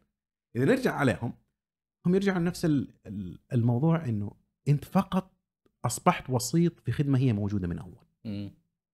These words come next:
Speaker 1: يعني كثير من المطاعم الآن أصبحت فقط توصل عن، عن طريق هذه التطبيقات، كانت من أول توصل.
Speaker 2: مهم.
Speaker 1: نفس الوجبة، نفس التوصيل، ممكن حتى توصل لك بشكل أسرع.
Speaker 2: مهم.
Speaker 1: بس بما أنك أنت استحوذت على السوق وأصبح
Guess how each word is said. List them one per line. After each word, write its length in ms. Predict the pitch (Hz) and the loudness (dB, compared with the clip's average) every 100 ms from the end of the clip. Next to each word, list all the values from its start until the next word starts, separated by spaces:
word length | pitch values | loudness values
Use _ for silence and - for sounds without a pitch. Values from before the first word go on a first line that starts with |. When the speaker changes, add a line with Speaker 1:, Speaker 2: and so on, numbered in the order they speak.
| _ | _
Speaker 1:
يعني 160 | 95 107 | 0 0
كثير 180 | - 170 | 4 4
من 80 | 147 | 6
المطاعم 400 | 131 123 139 110 | 4 2 2 0
الآن 440 | 107 139 127 98 - - | 0 -2 -2 -2 -8 -12
أصبحت 360 | - 107 117 | -10 -6 -4
فقط 280 | 127 - - | -2 -2 0
توصل 260 | 123 - 110 | 0 2 0
عن، 380 | 98 92 92 - - | 0 -2 -4 -8 -8
عن 140 | 104 104 | -4 0
طريق 240 | 117 107 | 2 2
هذه 120 | 107 | 0
التطبيقات، 600 | 101 92 90 95 113 165 | -2 -4 -4 0 0 -2
كانت 280 | - 302 269 | 2 2 4
من 80 | 220 | 4
أول 200 | 196 156 | 4 2
توصل. 360 | 113 - - _ _ | 0 -10 -14 _ _
Speaker 2:
مهم. 200 | 110 101 - _ | -10 -10 -12 _
Speaker 1:
نفس 260 | 151 202 - | 4 4 4
الوجبة، 400 | 113 104 104 147 | 4 2 0 0
نفس 220 | 143 - | 0 -2
التوصيل، 440 | - 104 - 143 | -6 -6 -2 0
ممكن 200 | 120 117 | 0 -2
حتى 200 | 113 - | -6 -6
توصل 340 | 107 113 - 113 | -4 -4 -4 -4
لك 120 | 104 | -4
بشكل 300 | 107 110 101 | -4 -4 -4
أسرع. 420 | 117 - 123 - _ _ _ - | -4 -2 -4 -6 _ _ _ -20
Speaker 2:
مهم. 260 | 92 107 _ _ _ _ _ _ _ _ _ _ _ _ _ _ - | -16 -18 _ _ _ _ _ _ _ _ _ _ _ _ _ _ 0
Speaker 1:
بس 400 | 127 - - - _ | 2 2 -4 -12 _
بما 240 | 131 123 139 | 2 4 6
أنك 200 | 170 160 | 4 4
أنت 100 | 147 | 0
استحوذت 420 | - - 147 156 | -4 -2 -2 0
على 100 | 120 | -2
السوق 360 | - - 127 - | 0 4 4 2
وأصبح 640 | - 139 - 113 - - | -4 -4 -2 -2 -2 -16